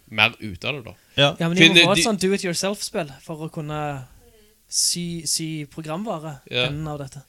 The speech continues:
Speaker 1: Men folk lager jo så, sånn, det er klar-, folk som klarer, det er jo veldig kreative personer som klarer å mekke helt, helt utrolige ting av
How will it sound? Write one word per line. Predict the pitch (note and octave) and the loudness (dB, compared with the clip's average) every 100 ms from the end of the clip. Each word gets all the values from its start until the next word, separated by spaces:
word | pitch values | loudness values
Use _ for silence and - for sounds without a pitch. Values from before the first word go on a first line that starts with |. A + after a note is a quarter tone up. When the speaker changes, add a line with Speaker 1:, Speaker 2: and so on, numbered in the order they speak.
| - | -14
Speaker 1:
Men | C3 | -6
folk | D3+ E3+ | -4 0
lager | C3+ A#2 D#3 | 2 2 -2
jo | |
så, | E3 C3+ A#2 G#2+ G2+ G2 G2 | -4 -2 -2 -4 -6 -8 -8
sånn, | G#2 F#2 _ _ _ _ _ | -10 -12 _ _ _ _ _
det | B2+ | -10
er | A#2+ - | -8 -6
klar-, | C3+ - | -8 -6
folk | D3 C3+ | -10 -8
som | - | -12
klarer, | - B2+ G2+ A#2+ A2 | -8 -6 -6 -8 -6
det | A#2 | -2
er | C3+ A2+ G2+ | -2 -2 -6
jo | |
veldig | G2+ G#2 A#2+ _ | -10 -14 -14 _
kreative | - A2+ A#2 - A2+ | 0 0 -4 -8 -8
personer | A#2 A#2 A2+ | -10 -12 -12
som | A2+ G#2 | -14 -14
klarer | - G#2 | -14 -14
å | G#2+ | -4
mekke | G2+ - - A2+ _ _ _ | -2 -2 -4 -14 _ _ _
helt, | - - | -14 -12
helt | - B2 A2+ | -8 -6 -6
utrolige | - B2 B2+ A#2 | -8 -6 -6 -6
ting | A2+ | -6
av | A2 | -8